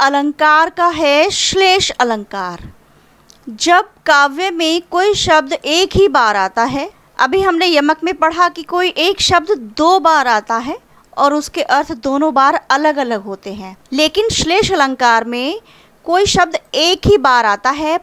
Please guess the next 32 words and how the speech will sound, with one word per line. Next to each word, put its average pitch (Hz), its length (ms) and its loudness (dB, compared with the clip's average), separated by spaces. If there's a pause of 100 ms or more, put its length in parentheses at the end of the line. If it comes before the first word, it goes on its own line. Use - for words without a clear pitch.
(140)
परंतु 302 640 0
उसके 269 440 -4
एक 285 440 0
से 339 240 -2
अधिक 254 460 0 (160)
अर्थ 320 380 2
होते 240 260 -4
हैं, 349 300 0 (600)
तब 330 240 2
वहाँ 277 380 0
श्लेष 330 460 -2
अलंकार 240 720 0
होता 196 340 -10
है। 220 200 -6
अर्थात 294 540 -2
एक 285 260 0
ही 403 140 4
शब्द 277 400 -4 (480)
और 349 220 4
उसके 269 300 -2
अर्थ 277 460 0
भिन्न 359 500 0
भिन्न 302 340 -2
हो 302 280 -2
सकते 214 380 -6
हैं, 247 280 -6 (560)
वहाँ 311 420 2
पर 403 100 0
श्लेष 233 380 -4
अलंकार 208 420 -2
होता 226 260 -6
है। 254 180 -6